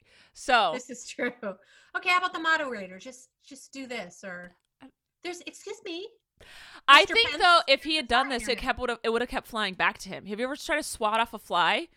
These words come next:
Speaker 2: Mm-hmm.
Speaker 1: It turns into a whole kerfluffle of this. <laughs> So,
Speaker 2: Yeah.
Speaker 1: honestly, there's nothing anyone could do. Um,
Speaker 2: But make memes.
Speaker 1: But make memes. So that was fun. At least the internet, it, it was better than the presidential debate, which, by the way, is now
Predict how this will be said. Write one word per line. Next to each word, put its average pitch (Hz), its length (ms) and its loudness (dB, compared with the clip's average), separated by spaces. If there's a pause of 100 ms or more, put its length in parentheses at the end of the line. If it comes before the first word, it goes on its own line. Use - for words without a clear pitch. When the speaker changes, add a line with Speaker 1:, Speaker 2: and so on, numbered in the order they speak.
(340)
Speaker 2:
Mm-hmm. 208 360 -12 (260)
Speaker 1:
It 240 180 0
turns 294 260 -2
into 294 220 -8
a 262 80 -2
whole 262 220 -6
kerfluffle - 580 -4
of 202 120 -6
this. - 640 -2
<laughs> - 40 -20 (420)
So, - 200 -2
Speaker 2:
Yeah. 233 220 4 (380)
Speaker 1:
honestly, 247 360 0
there's 226 180 -6
nothing 254 240 -2
anyone 151 260 -6
could - 140 -12
do. - 80 -10 (1120)
Um, 196 520 4 (380)
Speaker 2:
But 285 140 0
make 247 220 -4
memes. 180 420 -12 (260)
Speaker 1:
But 254 180 4
make 262 200 0
memes. 135 440 -10
So 202 420 2
that 277 180 10
was 285 200 2
fun. 165 420 -2
At 214 120 -4
least 233 180 -2
the 262 100 -4
internet, 226 340 -4
it, 214 80 -4 (600)
it 285 80 8
was 277 160 -2
better 262 280 6
than 262 120 -4
the 208 60 -6
presidential 226 720 0
debate, 147 360 -4
which, 208 160 -4
by 220 160 6
the 202 100 -2
way, 190 120 2
is 165 120 -6
now 180 80 -2